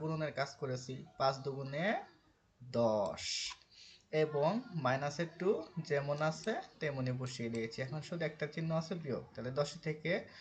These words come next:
দুই বিয়োগ করলে কত থাকে? আট। তাইলে আমাদের এক নম্বরের উত্তর হচ্ছে খ, আট। দেখো দুই নম্বর রয়েছে কয়টি পঞ্চাশ টাকার নোট মিলে দুই হাজার টাকা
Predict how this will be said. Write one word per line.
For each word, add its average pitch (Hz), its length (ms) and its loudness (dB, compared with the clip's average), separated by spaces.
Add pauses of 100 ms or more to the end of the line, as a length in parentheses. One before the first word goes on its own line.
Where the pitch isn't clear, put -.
(420)
দুই 151 220 0
বিয়োগ 151 180 0 (100)
করলে 147 300 0
কত 151 120 0 (120)
থাকে? 170 240 -2 (580)
আট। - 240 -12 (760)
তাইলে 139 280 4 (240)
আমাদের 151 320 0 (220)
এক 156 60 -4 (100)
নম্বরের 156 380 0
উত্তর 170 280 -4
হচ্ছে - 340 -6 (560)
খ, - 20 -12 (540)
আট। - 160 -4 (2250)
দেখো 127 200 4 (100)
দুই 165 200 4
নম্বর 160 300 4
রয়েছে 127 280 2 (200)
কয়টি 190 440 6 (260)
পঞ্চাশ 208 480 2 (120)
টাকার 165 380 8 (280)
নোট 143 220 4 (160)
মিলে 127 320 2 (920)
দুই 175 200 8 (100)
হাজার 156 260 8 (140)
টাকা 160 220 4